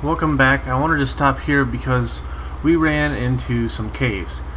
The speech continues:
Now this is gonna happen when you build a branch mine. Oh shit.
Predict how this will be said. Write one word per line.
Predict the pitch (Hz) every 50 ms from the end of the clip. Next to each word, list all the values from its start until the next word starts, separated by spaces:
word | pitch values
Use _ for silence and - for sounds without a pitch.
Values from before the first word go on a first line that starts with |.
| - - -
Now | 120 123
this | 139 135 - -
is | 185
gonna | 180 208 180 160 143
happen | 147 156 156 151 143 135 120
when | 117 113 110
you | 107
build | 101 113 113 107 104
a |
branch | 92 - 104 107 104 101 - -
mine. | 101 92 92 90 - - - - - - - - - - - - - - - - - - - - - - - - - - - - - - - - -
Oh | 107 110 110
shit. | - - 101 95